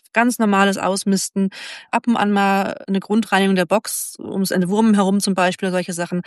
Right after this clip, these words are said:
hat man da kein Problem. Also auch da gibt's Studien, Untersuchungen dazu von uns, dass es da kein vermehrtes Pilzwachstum unter den Gummimatten gibt, auch kaum Hefen drunter sind,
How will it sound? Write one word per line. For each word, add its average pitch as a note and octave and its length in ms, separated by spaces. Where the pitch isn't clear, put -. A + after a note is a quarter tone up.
hat F#3 220
man F#3 240
da E3+ 260
kein E3 340
Problem. E3+ 400
Also - 200
auch - 140
da F#3 200
gibt's - 420
Studien, G#3+ 340
Untersuchungen F#3 460
dazu G3 280
von F#3+ 180
uns, F#3+ 260
dass F3 140
es F3 100
da E3 140
kein G3 360
vermehrtes F#3 420
Pilzwachstum G#3 760
unter G3+ 180
den G3 60
Gummimatten F#3 460
gibt, - 240
auch - 200
kaum F#3 260
Hefen F#3 380
drunter F3+ 320
sind, E3+ 240